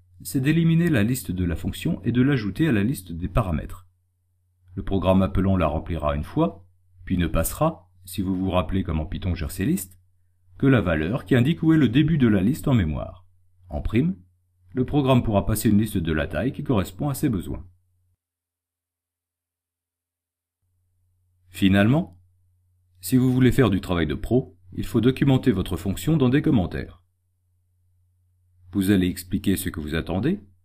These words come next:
avec éventuellement les cas particuliers, dire ce que vous retournez, les exceptions que vous pouvez déclencher,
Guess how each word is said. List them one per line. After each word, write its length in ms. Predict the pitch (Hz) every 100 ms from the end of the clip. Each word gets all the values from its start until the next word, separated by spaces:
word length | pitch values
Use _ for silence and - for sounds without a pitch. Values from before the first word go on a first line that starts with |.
| _ _ _ -
avec 300 | 104 98 98
éventuellement 540 | 95 95 101 92 92
les 140 | 85 80
cas 120 | 73
particuliers, 720 | 71 - 85 127 127 165 185 _ _ _ _ _ _ -
dire 420 | 113 139 143 120
ce 140 | - 92
que 100 | 90
vous 200 | 78 76
retournez, 580 | 78 104 110 143 170 - _ _ _ _ -
les 280 | 104 156 165
exceptions 440 | 165 151 - 139
que 140 | 131 101
vous 100 | 90
pouvez 240 | - 80
déclencher, 640 | 80 73 76 73 110 143